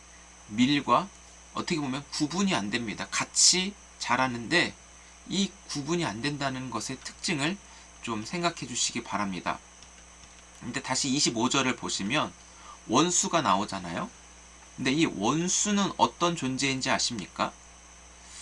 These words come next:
누누이 원수에 대해서 말씀하지만 굉장히 비겁하고 야비하고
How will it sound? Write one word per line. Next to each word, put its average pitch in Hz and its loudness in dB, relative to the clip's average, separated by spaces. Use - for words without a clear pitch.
누누이 175 2
원수에 143 4
대해서 135 0
말씀하지만 101 0
굉장히 147 0
비겁하고 - 0
야비하고 - -2